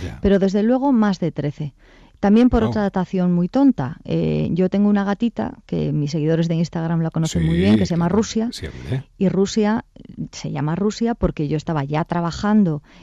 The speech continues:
Speaker 2: en lo que entonces era un ensayo, estaba ya diciendo, bueno, a ver si lo acabo, llevo ya como dos o tres años con él, a ver si ya lo finalizo. Y Rusia hace ahora, en este mes de mayo, el mes que viene, hace doce años.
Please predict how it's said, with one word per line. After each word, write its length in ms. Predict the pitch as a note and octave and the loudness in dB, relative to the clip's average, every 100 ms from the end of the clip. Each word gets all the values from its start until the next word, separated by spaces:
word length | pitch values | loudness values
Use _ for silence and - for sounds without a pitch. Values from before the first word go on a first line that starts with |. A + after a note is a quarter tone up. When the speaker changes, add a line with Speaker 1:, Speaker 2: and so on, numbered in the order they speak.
| - | -10
Speaker 2:
en 500 | - E3 D#3 D3+ D3 - | -2 0 2 0 -2 -4
lo 140 | D#3 | -4
que 100 | - | -2
entonces 280 | D3 D#3 F3 | -4 -4 -4
era 120 | E3+ | -2
un 80 | E3 | 0
ensayo, 420 | E3+ - G3 G3+ | -2 -2 -2 -2
estaba 280 | F#3 D#3+ D#3 | -4 -4 -4
ya 80 | D3 | -4
diciendo, 300 | - D3+ D#3+ | -4 -2 0
bueno, 140 | D#3+ | 0
a 20 | |
ver 80 | D3+ | -2
si 100 | - | -6
lo 80 | C#3 | -6
acabo, 260 | G3 C4 | -2 0
llevo 200 | F#3 C#3+ | 0 -2
ya 220 | D3 C#3+ C#3+ | -4 -6 -4
como 200 | D#3 D3+ | -4 -4
dos 140 | D3+ | -4
o 60 | D#3 | -6
tres 200 | D3+ E3 | -6 -2
años 240 | D#3+ D#3 | -2 -2
con 160 | - D#3+ | -4 -2
él, 140 | F#3+ | -2
a 60 | F#3 | -4
ver 120 | D3 | -6
si 160 | - D#3 | -8 -4
ya 120 | D#3+ | -2
lo 100 | D#3 | -2
finalizo. 460 | D#3+ D#3+ F#3+ F#3+ - | -2 -2 -2 -4 -4
Y 140 | E3+ | -2
Rusia 400 | E3 F3 F#3+ F3+ | -2 -4 -2 -2
hace 200 | F3+ F#3 | -2 -4
ahora, 380 | E3+ F3 E3+ E3+ | -2 -2 -2 0
en 240 | E3+ E3 | 0 0
este 280 | - F3 - | -2 -4 0
mes 160 | F3 F3 | 0 0
de 80 | F3 | 0
mayo, 320 | F3+ F#3+ C4+ | 0 -2 -2
el 120 | G#3 | -2
mes 120 | D#3+ - | -2 -2
que 120 | E3 | -2
viene, 160 | F3 | 0
hace 400 | F3+ F#3 E3 D#3+ - | -2 -2 -2 -2 -2
doce 400 | E3 E3 D3+ F#3 | -4 -4 -4 -2
años. 360 | F3 C#3 - | -2 -4 -10